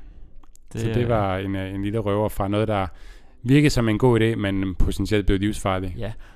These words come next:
Speaker 1: og moralen af den her historie er selvfølgelig, at man skal lade være med at lægge to hundrede og fyrre kilo hen over halsen på sig selv, hvis det ikke er noget, man sådan er,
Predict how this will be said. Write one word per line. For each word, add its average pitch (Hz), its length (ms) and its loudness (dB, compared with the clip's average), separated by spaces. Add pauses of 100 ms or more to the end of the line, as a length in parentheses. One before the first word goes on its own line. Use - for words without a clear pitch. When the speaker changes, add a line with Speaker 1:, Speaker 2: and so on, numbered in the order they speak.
(120)
Speaker 1:
og 110 460 -2
moralen 120 580 2
af 110 60 0
den 117 180 -2
her 117 160 -2
historie 113 460 -2
er 104 120 -2
selvfølgelig, 117 440 -6
at 107 60 -2
man 101 180 -2
skal 110 140 -4
lade 101 100 -2
være 113 180 2
med 113 120 -2
at 104 60 -6
lægge 104 180 -8
to 131 200 -6
hundrede 113 220 -4
og 113 60 -6
fyrre 113 260 0
kilo 120 300 -4
hen 117 160 -2
over 104 160 -4
halsen 117 380 -4
på 107 140 -2
sig 113 140 -8
selv, 107 240 -6
hvis 98 160 -12
det 110 120 -6
ikke 107 120 -4
er 101 40 -2
noget, 101 200 -2
man 104 120 -6
sådan 101 300 -8
er, 92 200 -10